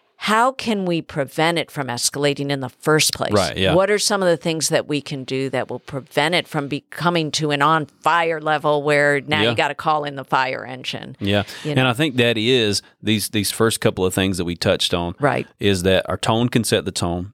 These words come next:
Speaker 1: Mm-hmm.
Speaker 2: And then e-, expressing concern or asking questions first, rather than
Speaker 1: Right.
Speaker 2: just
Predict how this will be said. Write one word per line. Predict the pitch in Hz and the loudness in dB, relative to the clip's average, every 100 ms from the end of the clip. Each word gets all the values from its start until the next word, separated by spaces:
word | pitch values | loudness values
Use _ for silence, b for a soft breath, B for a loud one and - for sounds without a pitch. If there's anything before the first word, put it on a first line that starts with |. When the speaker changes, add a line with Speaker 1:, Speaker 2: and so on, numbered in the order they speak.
| - | -12
Speaker 1:
Mm-hmm. | 147 147 147 - | -10 -10 -8 -2
Speaker 2:
And | 104 | 2
then | 110 120 110 b b b _ _ - | 4 2 0 b b b _ _ -8
e-, | 135 - | -8 -6
expressing | 156 - - 165 175 156 127 113 - _ _ | -6 -4 2 2 2 2 2 -2 -8 _ _
concern | - 101 - 139 143 | -2 0 2 4 2
or | 101 92 | 2 0
asking | 131 147 117 101 | 0 0 -2 0
questions | 131 113 - 85 - | 2 2 0 -2 0
first, | 107 76 - - _ - | 0 0 -4 -8 _ -2
rather | 98 92 | 0 0
than | 90 | -2
Speaker 1:
Right. | |
Speaker 2:
just | 85 95 | -2 -2